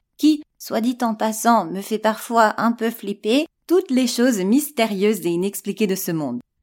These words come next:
Parce que je trouve ça fascinant que la science ne puisse pas expliquer plein de trucs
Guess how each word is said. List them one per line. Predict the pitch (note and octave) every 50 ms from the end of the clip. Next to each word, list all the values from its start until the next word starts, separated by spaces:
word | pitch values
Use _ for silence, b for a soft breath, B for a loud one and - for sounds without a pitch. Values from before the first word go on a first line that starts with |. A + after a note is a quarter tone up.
| _ _ -
Parce | D4 D#4+ D#4+ -
que | - - D#4 D#4
je | D4 C#4+
trouve | C#4 C#4 - - A#3 A3
ça | - - B3+ C4 C4
fascinant | B3 - - F#3+ G3+ G#3 - - A#3+ B3 D4+ F#4+ F#4 C#4+ - _
que | -
la | A#3+ G3 F3+ F3+
science | - - - A3 A3 G#3+ -
ne | F3+ G3
puisse | F#3+ - F#3+ G3+ F#3+ -
pas | - _ A#3 A3+ - - G#3+
expliquer | G3+ - - - - G3+ F#3+ - A3+ A#3
plein | A#3 - G#3 A3+ A3
de | G#3+ G#3+
trucs | - - B3 B3 A3+ A#3+ -